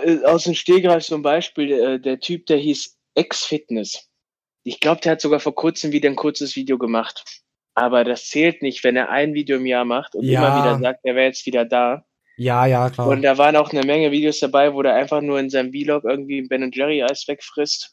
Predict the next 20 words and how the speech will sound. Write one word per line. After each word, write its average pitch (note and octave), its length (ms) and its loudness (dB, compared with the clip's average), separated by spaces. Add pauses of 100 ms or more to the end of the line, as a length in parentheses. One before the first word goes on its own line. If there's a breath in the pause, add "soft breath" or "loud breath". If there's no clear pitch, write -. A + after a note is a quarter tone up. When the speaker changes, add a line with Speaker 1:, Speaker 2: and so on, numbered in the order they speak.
Speaker 2:
<laughs> - 580 -6
Speaker 1:
Und, A#2+ 260 -4
äh, A#2+ 380 -2
Speaker 2:
Dennis, D#3+ 380 2
Speaker 1:
ich - 100 -4
Speaker 2:
so D#3+ 100 0
eine D3 160 -2
geil. C#3 320 2 (920 soft breath)
Speaker 1:
Damals F#3+ 360 2
bin F#3 140 0
ich F3 140 2
auf E3+ 120 -2
den E3+ 140 -2
gekommen, F3 420 0
weil D3+ 160 4
das C#3+ 220 0
ist - 160 -6
wohl D3 100 2
ein C#3 60 -2
Fitnesstrainer F3 960 0